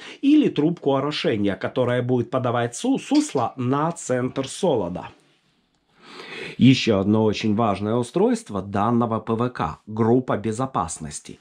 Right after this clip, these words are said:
Она состоит из ог-, обратного клапана. Обратный клапан — я просто по ходу рассказываю, не совсем, э,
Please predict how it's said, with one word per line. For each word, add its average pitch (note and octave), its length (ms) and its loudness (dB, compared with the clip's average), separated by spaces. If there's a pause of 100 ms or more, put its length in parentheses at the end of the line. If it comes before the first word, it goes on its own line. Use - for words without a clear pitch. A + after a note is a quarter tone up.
(340)
Она F#3+ 240 2
состоит G#2+ 600 -4 (100)
из A3 320 2
ог-, G#2 260 -2
обратного C3+ 680 0
клапана. F2 680 -4
Обратный D3 460 -2
клапан — G#2 580 -2
я E3+ 120 -2
просто A#2+ 280 -4
по C#3+ 140 -4
ходу F#2+ 320 -2
рассказываю, B2 680 -2
не A2+ 100 0
совсем, A2 560 -2
э, G2+ 960 -6